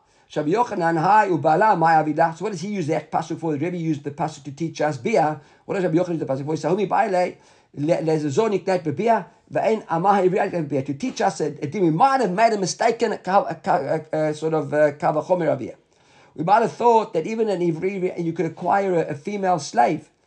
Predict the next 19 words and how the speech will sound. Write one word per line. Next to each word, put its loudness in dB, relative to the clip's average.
through 2
Bia. 0
'Cause -8
like -2
I 2
mean, 0
what -2
we -2
thought, -4
Teti -6
b'kavachomer, -2
maybe -2
we -
can -6
bring 0
a -6
kavachomer -2
from -2
Yavama. 2